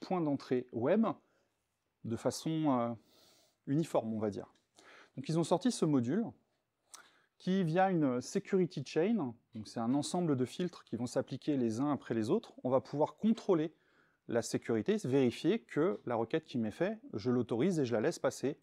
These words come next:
jusqu'à la dispatcher servlet qui, elle, va appeler notre code métier, et cetera. Donc ici,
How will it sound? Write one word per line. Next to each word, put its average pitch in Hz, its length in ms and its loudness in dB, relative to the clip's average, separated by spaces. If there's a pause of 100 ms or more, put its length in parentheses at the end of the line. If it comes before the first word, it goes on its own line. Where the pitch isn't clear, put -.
jusqu'à 143 340 -4
la 123 100 2
dispatcher 120 400 -4
servlet 127 360 -2
qui, - 240 -6
elle, 147 200 0 (400)
va 110 140 2
appeler 147 200 0
notre 123 180 -2
code 107 140 -4
métier, 98 260 -6
et - 40 -12
cetera. 107 340 -14 (840)
Donc 131 160 0
ici, 202 400 0